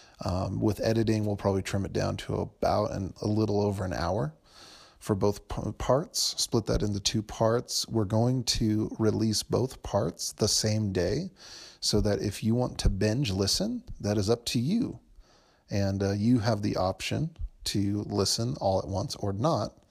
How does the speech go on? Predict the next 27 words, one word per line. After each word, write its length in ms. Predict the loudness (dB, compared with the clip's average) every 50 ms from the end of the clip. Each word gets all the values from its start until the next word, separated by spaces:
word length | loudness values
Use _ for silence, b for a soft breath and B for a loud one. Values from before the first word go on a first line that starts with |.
| B B B B B B B B B
And 140 | 0 2 4
we're 60 | 4 4
gonna 160 | 4 4 2
start 260 | 2 0 0 0 0
trying 220 | 2 2 2 2 2
to 60 | 2
do 120 | 2 2
that 180 | 4 4 2 2
more 200 | 2 0 2 2
often, 380 | 2 0 -2 -2 -2 -4 -2 -2
so 140 | -2 -2
that 120 | -2 -2 0
you 140 | 0 -2 -4
can, 360 | -2 -2 -2 0 0 -2 -2 0
you 100 | 0 0
don't 120 | 2 2
have 140 | 0 -2 0
to 80 | -2 -2
wait 360 | -2 0 2 2 0 0 -2
for 160 | -8 -6 -4 -2
the 140 | -2 0
episode 560 | 0 -2 -2 -2 -2 -2 0 0 0 0 -2 -4
for 180 | -4 -2 -2 0
weeks 300 | 0 0 -2 -2 -2 -2
and 120 | 0 0
weeks 360 | 0 0 0 0 -2 -6 -4 -4
when, 380 | -4 -4 -4 -4 -4 -6 -10